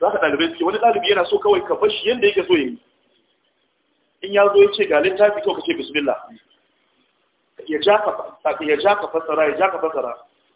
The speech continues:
Ya ishe ka ya to shi ke, ka sai an jima. Eh?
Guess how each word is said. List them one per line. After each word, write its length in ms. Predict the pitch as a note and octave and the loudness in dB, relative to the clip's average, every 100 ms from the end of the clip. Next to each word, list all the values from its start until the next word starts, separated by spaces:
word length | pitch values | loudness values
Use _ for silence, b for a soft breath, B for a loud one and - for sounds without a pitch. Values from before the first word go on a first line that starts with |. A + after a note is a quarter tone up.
| _ _ _ - | _ _ _ 0
Ya 160 | G#3 | 2
ishe 180 | - - | 2 0
ka 120 | - | 0
ya 140 | E3 - | -2 -4
to 120 | - | -8
shi 100 | - - | -12 -12
ke, 120 | G4+ | -10
ka 60 | D3+ | -6
sai 80 | |
an 100 | D#3 | -6
jima. 200 | D#3 C#3+ - - _ _ _ _ _ _ _ _ _ _ _ _ _ _ _ _ _ - | -6 -10 -10 -12 _ _ _ _ _ _ _ _ _ _ _ _ _ _ _ _ _ -8
Eh? 140 | G4 | -6